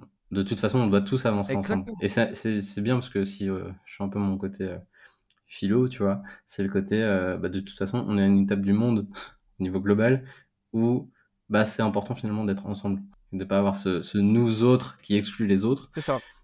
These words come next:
Speaker 2: Non, c'est
Speaker 1: Mais
Speaker 2: valide.
Speaker 1: un nous plus global et, euh, c'est pas lui contre moi, euh,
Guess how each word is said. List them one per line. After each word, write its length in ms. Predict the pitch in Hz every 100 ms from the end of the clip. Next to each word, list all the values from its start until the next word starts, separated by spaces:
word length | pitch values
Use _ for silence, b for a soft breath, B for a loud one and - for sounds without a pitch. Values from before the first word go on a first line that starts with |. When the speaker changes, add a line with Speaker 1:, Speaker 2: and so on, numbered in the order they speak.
| _
Speaker 2:
Non, 160 | 160 269
c'est 100 | -
Speaker 1:
Mais 80 | -
Speaker 2:
valide. 200 | 98 -
Speaker 1:
un 160 | 95
nous 200 | 98 117
plus 160 | 110 -
global 500 | 101 101 104 120 123 -
et, 220 | 92 90
euh, 240 | 85 85 85 B B B
c'est 180 | - 95
pas 340 | 98 98 90 - _ _ _
lui 300 | 98 98 117
contre 320 | 113 104 -
moi, 500 | 101 101 110 117 117 - _
euh, 400 | 92 90 87 85